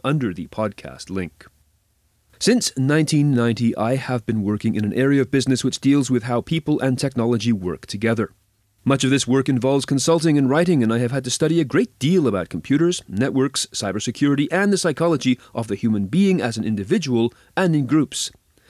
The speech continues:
and I have loved every minute of it. The experience that I have gained means that I sometimes get asked to share my knowledge by teaching it to others in a classroom setting as opposed to keynote speeches.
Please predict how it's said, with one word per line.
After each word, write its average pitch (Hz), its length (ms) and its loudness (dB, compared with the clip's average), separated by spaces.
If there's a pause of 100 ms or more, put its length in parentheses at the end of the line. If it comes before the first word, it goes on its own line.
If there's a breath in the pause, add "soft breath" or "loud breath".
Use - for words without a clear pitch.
(100)
and 117 100 -2
I 113 60 0
have 104 120 -6
loved 113 360 0
every 113 220 0
minute 123 260 2
of 98 140 0
it. - 160 -10 (640)
The 147 80 4
experience 180 480 4
that 147 100 0
I 147 60 4
have 123 180 0
gained 156 400 4
means 156 200 2
that 170 100 0
I 170 60 2
sometimes 208 500 2
get 131 160 2
asked 104 300 0
to 123 100 -2
share 107 320 -2
my 107 120 0
knowledge 120 380 0
by 131 100 0
teaching 175 360 0
it 165 80 -2
to - 120 -2
others 135 280 2
in 151 80 2
a 156 40 0
classroom 127 760 0
setting 101 400 -2
as 104 100 -6
opposed 95 440 -8
to 95 140 -2
keynote 95 420 -4
speeches. - 580 -2